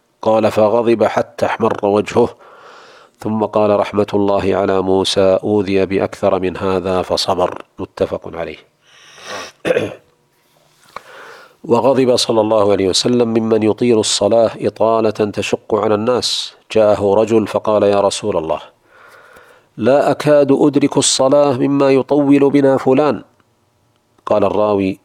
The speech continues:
"فما رأيت النبي صلى الله عليه وسلم في موعظة أشد غضبا من يومئذ، وقال: 'أيها الناس، إن منكم أو إنكم منفرون،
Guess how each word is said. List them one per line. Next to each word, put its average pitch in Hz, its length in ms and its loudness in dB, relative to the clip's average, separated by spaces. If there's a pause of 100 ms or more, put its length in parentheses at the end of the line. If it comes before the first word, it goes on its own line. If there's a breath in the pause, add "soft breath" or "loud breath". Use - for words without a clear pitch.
(120)
"فما 120 420 2
رأيت 117 360 0
النبي 113 520 0
صلى 107 260 0
الله 104 260 0
عليه 101 160 2
وسلم 104 580 0
في 110 260 -2
موعظة 120 880 0
أشد 110 460 -2
غضبا 127 500 2
من 107 260 -2
يومئذ، 98 440 0 (800 soft breath)
وقال: 117 420 2
'أيها 131 420 2
الناس، 110 640 0 (100)
إن 123 540 -2
منكم 127 600 -2 (300)
أو 104 140 0
إنكم 135 540 0
منفرون، 104 580 0